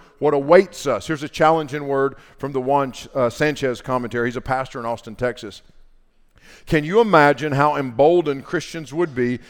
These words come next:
if we only believed what Peter is saying? How would your life, your conduct, and your words be different if you really did not fear anything because you knew that the worst that can happen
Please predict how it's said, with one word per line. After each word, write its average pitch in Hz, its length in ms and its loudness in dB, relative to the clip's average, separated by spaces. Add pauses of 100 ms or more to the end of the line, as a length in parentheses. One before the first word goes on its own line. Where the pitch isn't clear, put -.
(120)
if 143 180 2
we 147 220 -2
only 190 340 2
believed 160 480 2
what 135 240 -2
Peter 139 300 -4
is 117 160 -8
saying? 104 440 -6 (400)
How 151 200 2
would 175 180 -2
your 127 160 -2
life, 147 520 6
your 127 120 -6
conduct, 143 640 -2
and 123 120 -10
your 120 80 -8
words 139 400 -4
be 117 120 -8
different 131 440 0 (160)
if - 120 -12
you 113 140 -8
really 185 380 2
did 127 180 -2
not 131 320 -2
fear 175 200 0
anything 143 440 -6
because 120 320 -8
you 110 80 -12
knew 143 240 -4
that 123 160 -6
the 113 60 -6
worst 139 360 -4
that 151 100 -6
can 143 160 -8
happen 117 420 -4